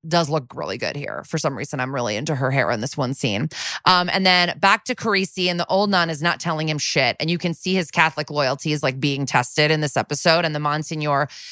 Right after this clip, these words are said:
basically told the nuns and all of them to shut the fuck up for the good of the church and that God's plan will be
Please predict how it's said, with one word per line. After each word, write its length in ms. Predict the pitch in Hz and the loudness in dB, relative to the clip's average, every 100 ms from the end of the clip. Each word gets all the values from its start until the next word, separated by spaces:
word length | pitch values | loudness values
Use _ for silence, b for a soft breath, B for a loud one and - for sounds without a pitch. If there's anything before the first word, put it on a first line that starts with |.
| B - | B 0
basically 460 | 185 - 185 170 | 2 2 0 0
told 260 | - 175 165 | 2 2 2
the 80 | 165 | 2
nuns 340 | 185 175 170 | 4 2 2
and 120 | 165 - | 0 2
all 220 | 170 170 | 2 2
of 80 | 151 | 0
them 180 | 147 151 | -4 -4
to 100 | 151 | -4
shut 240 | 165 151 | -2 -2
the 60 | 160 | 0
fuck 260 | 170 160 | -2 0
up 180 | 156 - | 0 -2
for 80 | 151 | -6
the 80 | 151 | -2
good 160 | 151 | 0
of 80 | 147 | 0
the 80 | 147 | -2
church 380 | - 123 131 - | -2 -2 -2 -2
and 140 | 143 | -2
that 160 | 117 139 | -2 0
God's 320 | 156 147 151 | 2 2 0
plan 420 | - 160 151 143 | -8 -4 -2 -2
will 80 | 147 | -4
be 160 | 147 | -8